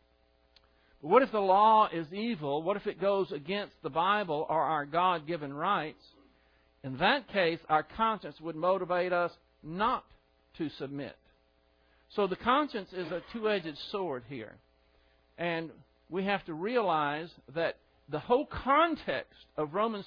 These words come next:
thirteen, verses one through seven, is in the light of a, a government, a government or governing authorities, whoever is in authority,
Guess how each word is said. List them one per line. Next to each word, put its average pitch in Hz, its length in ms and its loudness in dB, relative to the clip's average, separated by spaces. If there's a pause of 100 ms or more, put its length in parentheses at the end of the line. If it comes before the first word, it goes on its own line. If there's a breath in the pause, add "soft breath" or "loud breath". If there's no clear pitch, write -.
thirteen, 196 580 -2
verses 151 360 -6
one 185 240 -4
through 151 220 -8 (100)
seven, 143 500 0 (920 soft breath)
is 185 320 0 (1000)
in 185 140 -4
the 175 80 0
light 196 540 2
of 175 220 0 (220)
a, 151 120 -4 (380)
a 151 100 -2
government, 165 600 0 (220)
a 127 60 -14
government 165 440 -4
or 139 80 -4
governing 170 460 0
authorities, 151 560 -2
whoever 165 320 -2
is 139 100 -10
in 147 140 -8
authority, 147 720 -4